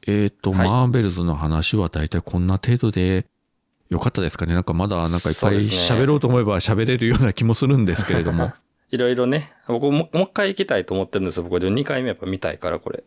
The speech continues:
Speaker 1: まあ、数ヶ月後にね、もうディズニープラスで正直やっちゃうと思うんですけれども、
Speaker 2: うん。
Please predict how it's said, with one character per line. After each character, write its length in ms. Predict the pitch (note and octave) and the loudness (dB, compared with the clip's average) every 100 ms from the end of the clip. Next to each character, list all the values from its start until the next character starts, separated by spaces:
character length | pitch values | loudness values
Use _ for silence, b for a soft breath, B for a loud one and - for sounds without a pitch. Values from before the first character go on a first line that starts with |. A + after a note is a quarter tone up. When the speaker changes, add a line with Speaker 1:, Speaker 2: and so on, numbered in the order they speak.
| _ | _
Speaker 1:
ま 320 | - D#3+ C#3 G#2+ | -2 0 2 0
あ、 40 | |
数 260 | - D3 D#3 | 0 0 2
ヶ 140 | E3+ | 2
月 240 | F3+ F3 | 0 0
後 100 | F3 | 0
に 140 | F#3+ A2+ | 2 2
ね、 260 | F#2+ G#2+ | 2 2
も 140 | A2 G2 | 2 0
う 20 | |
デ 120 | F2 | 2
ィ 20 | |
ズ 60 | F2 | 0
ニ 100 | A2 | 0
ー 20 | |
プ 80 | A2+ | 0
ラ 60 | B2+ | -2
ス 80 | |
で 80 | - | -2
正 160 | D#2+ F#2+ | 0 0
直 240 | A#2 F2 | 0 0
や 80 | D#2+ | 0
っ 60 | - | 0
ち 80 | D3 | 0
ゃ 20 | |
う 80 | C#3 | 0
と 80 | |
思 200 | F2+ G#2+ | 0 2
う 20 | C3+ | 2
ん 80 | |
で 100 | E2 | 0
す 100 | D2+ | -2
け 120 | - D#2 | -2 -2
れ 80 | |
ど 100 | D2+ | 0
も、 460 | D2+ F2+ G#2+ F2 D#2 | 0 2 2 2 -2
Speaker 2:
う 60 | - | -6
ん。 420 | F2+ F2 F2 E2 | -4 -2 -2 -4